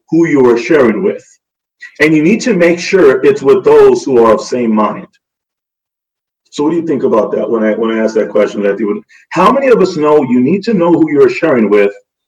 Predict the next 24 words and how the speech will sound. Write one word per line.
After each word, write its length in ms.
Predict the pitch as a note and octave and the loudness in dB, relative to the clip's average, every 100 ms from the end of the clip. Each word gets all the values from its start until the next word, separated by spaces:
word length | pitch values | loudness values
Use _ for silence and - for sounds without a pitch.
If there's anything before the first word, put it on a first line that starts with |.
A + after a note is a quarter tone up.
| _ _ | _ _
and 120 | - C3+ | -4 0
you 60 | |
need 160 | F3 G3+ | 0 0
to 120 | E3+ | 0
make 220 | D3+ D3 | 0 -2
sure 240 | - E3 B2+ | 0 2 2
it's 160 | - | 2
with 200 | A2+ A2+ | -2 0
those 320 | C#3 C#3+ C#3 | 0 0 -2
who 200 | - A2+ | -8 -4
are 200 | B2 A#2+ | -2 0
of 100 | A2 | 0
the 80 | G2+ | -4
same 460 | - B2+ A2 G#2+ G2+ _ - | -6 -6 -4 -4 -8 _ -12
mind? 400 | G#2+ G2+ F#2+ F2+ | -6 -6 -6 -6
I 40 | |
want 240 | C3 C3 C#3+ | -6 -6 -8
you 100 | C#3 | -8
to 80 | |
think 180 | D3 B2+ | -8 -8
about 280 | - A#2+ - | -2 -2 0
that 120 | A#2+ | 0
as 120 | G#2+ | -2
well. 420 | G#2 B3 - - | 0 2 2 0